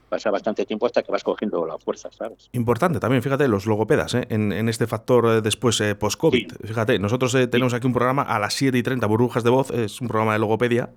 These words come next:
Speaker 2: y realmente, fíjate,
Speaker 1: Sí, porque
Speaker 2: tenemos un montón de consultas sobre este, sobre este tema.
Speaker 1: Sí, porque nosotros co-, vamos, colaboramos mucho los logopedas y nosotros, porque cuando vemos una persona que tiene una disfonía, o sea, una pa-, una persona que habla ronco,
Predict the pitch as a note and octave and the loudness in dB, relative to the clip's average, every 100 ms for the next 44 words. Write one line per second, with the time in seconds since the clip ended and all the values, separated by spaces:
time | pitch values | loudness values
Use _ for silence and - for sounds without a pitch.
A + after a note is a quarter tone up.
0 | - G#2 G2 G2 G#2+ A2 A2+ A2 G#2+ G#2 | -8 -4 -2 -2 -2 0 0 -2 -2 -2
1 | G#2 A#2 B2+ A#2+ A2+ C3 G#2+ G#2 G2+ C3 | 0 0 2 2 4 2 2 0 2 0
2 | G2+ A2 G#2 - G#2 F#2 F2 A2 G#2+ G#2 | 0 0 -2 0 2 2 0 -2 -2 -2
3 | G2 E2 - _ _ _ _ _ _ - | -2 -2 -10 _ _ _ _ _ _ -4
4 | B2+ C3+ G#2 G2+ B2 A#2+ B2 - A2 A2+ | 0 0 0 0 0 0 -2 -6 -2 -2
5 | B2 G2+ F2+ G#2 A#2 A2+ B2 A#2+ B2+ G#2 | 0 -2 0 0 0 0 0 0 0 2
6 | G2 G2 B2 A#2+ A#2 G#2+ C3 B2 C3+ - | 0 0 2 2 2 0 0 0 -4 -4
7 | _ _ _ _ - F2+ - G2 G2+ G#2 | _ _ _ _ -8 -8 -2 0 0 -2
8 | A#2 G#2 _ - G2 A#2+ C#3+ C#3 C3 C3 | -10 -18 _ -4 0 0 0 -2 0 0
9 | C3+ B2 A#2+ C3 B2 A#2+ G#2+ A2 _ G#2 | 0 0 0 0 2 2 0 -2 _ -4
10 | G2 - G#2 C3 F#2 E2+ F2+ F#2 G2+ A2+ | -4 -2 0 2 0 -2 -4 -2 -2 -2
11 | - G#2 G2 G#2 G#2 G#2 A#2 A2 - G#2+ | -4 -6 -6 -8 -4 -4 -4 -4 -2 0
12 | G2+ B2 B2 - | 2 2 0 -6